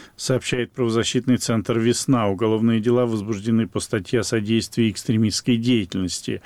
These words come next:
У "Белорусского Гаюна" было около трёхсот сорока пяти тысяч подписчиков. В начале февраля стало известно о взломе чат-бота, через который присылались данные.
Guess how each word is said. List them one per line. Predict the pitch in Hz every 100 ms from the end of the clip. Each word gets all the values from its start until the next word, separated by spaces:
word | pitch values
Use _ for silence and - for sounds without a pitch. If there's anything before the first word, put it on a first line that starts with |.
| - - - -
У | 143 127
"Белорусского | 151 131 113 117 - - 113
Гаюна" | 113 117 139 120
было | 110 113
около | 104 120 107
трёхсот | 117 107 - 120
сорока | - 113 120
пяти | 104 107
тысяч | 104 117 - 104 -
подписчиков. | 123 - - 123 - 127 135 - - - - _
В |
начале | 135 - 127 110
февраля | - 110 113 110
стало | 101 120 110
известно | 101 107 98 113 110
о |
взломе | 104 110 113 107
чат-бота, | - 117 113 127 120 -
через | 90 113 110
который | - 107 120 110
присылались | 98 117 95 117 110 104 104
данные. | 98 104 110 107 110 113